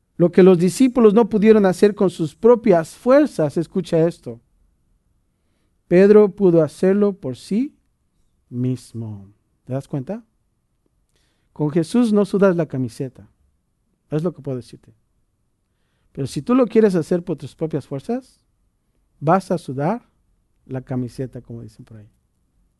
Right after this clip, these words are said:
Y no va a ser posible. Aquí Jesús les está diciendo, "Tráiganse algunos peces", y fue Pedro y lo hizo, lo logró.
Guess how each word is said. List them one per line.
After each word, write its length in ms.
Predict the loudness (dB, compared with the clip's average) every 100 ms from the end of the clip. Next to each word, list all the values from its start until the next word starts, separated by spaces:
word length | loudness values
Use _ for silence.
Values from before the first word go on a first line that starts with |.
| _ _ _
Y 180 | -14 -8
no 180 | -4 -4
va 80 | -4
a 60 |
ser 220 | -8 -16 -16
posible. 440 | -20 -20 -20 -20 _ _ _ _ _ _ _ _ _ _ _ _ _ _ _ _
Aquí 460 | -14 -6 2 4 6
Jesús 460 | 6 6 2 4
les 160 | 6 4
está 220 | 2 2
diciendo, 420 | 2 2 2 2
"Tráiganse 480 | 2 0 2 0 0
algunos 360 | 0 0 -2 -2
peces", 520 | -2 -2 -4 -10 -8
y 60 |
fue 280 | -6 0 2
Pedro 280 | 4 2 2
y 220 | -2 -6 _ _ _ _ _
lo 240 | -2 2
hizo, 440 | 4 2 -2 -10 -10 _ _
lo 140 | -4 0
logró. 520 | 0 2 2 2 0